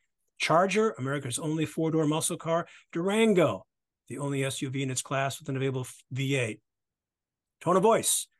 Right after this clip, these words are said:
rebellious, unapologetically unrefined, aggressive, adrenaline-filled."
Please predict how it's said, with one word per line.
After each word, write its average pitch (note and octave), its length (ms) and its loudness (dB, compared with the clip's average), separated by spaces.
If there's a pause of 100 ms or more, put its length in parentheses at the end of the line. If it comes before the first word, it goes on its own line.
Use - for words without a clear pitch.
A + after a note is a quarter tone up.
(120)
rebellious, F3 800 4
unapologetically F#3+ 920 0
unrefined, G3+ 880 -4
aggressive, F3 580 -2
adrenaline-filled." C#3+ 920 -2